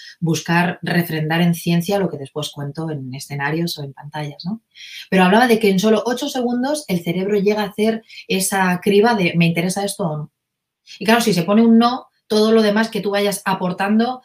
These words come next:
nunca le parece lo suficientemente bueno. O sea, si ya no te gusta el restaurante, te han tratado mal, por poner una alegoría, una metáfora ahora, el suelo está sucio, ves pasar una cucaracha, te sirven la comida y ya esa carne no te sabe, bueno, esa, esa verdura, cada uno lo que pida, esa sopa no te sabe igual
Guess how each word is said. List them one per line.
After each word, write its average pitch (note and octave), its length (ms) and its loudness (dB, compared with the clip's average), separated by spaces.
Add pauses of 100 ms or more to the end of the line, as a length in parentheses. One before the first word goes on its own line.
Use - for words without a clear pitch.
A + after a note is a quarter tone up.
(140)
nunca G3 260 -2
le F#3 80 0
parece E3+ 220 0
lo E3 80 0
suficientemente D3 560 -8
bueno. F3+ 220 -4
O - 300 -20
sea, F#3 100 0
si F#3 100 0
ya G#3+ 80 4
no D4 100 2
te D4+ 80 0
gusta C4+ 240 0
el A#3 60 2
restaurante, A3 480 0
te G#3 80 -2
han G3 80 -2
tratado G#3 340 2
mal, F#3+ 500 0 (240)
por E3+ 280 0
poner F3 240 2
una F3+ 160 4
alegoría, E3+ 440 0
una D#3+ 360 -2
metáfora D#3 500 -6
ahora, G3+ 340 0 (240)
el F3 140 0
suelo G3+ 220 2
está G3 180 0
sucio, F#3+ 480 0
ves F3+ 280 -2
pasar F3+ 240 -2
una F3 160 2
cucaracha, F#3 600 2 (460)
te G3 100 2
sirven A#3 460 2
la C4+ 140 2
comida C4+ 480 2
y G#3+ 120 4
ya A#3 260 4
esa A3 240 2
carne G#3 320 0
no G3+ 120 -2
te C4+ 100 -6
sabe, B3+ 220 -4
bueno, D#3+ 120 -8
esa, E3+ 260 -14
esa D#3+ 180 -6
verdura, F3+ 360 -4
cada D3 200 -6
uno F3+ 180 0
lo D#3 120 -4
que D3+ 120 -10
pida, C#4+ 380 2
esa A3 240 0
sopa F#3 340 0
no A3 220 0
te A3 160 -14
sabe G#3 240 -2
igual F#3+ 420 0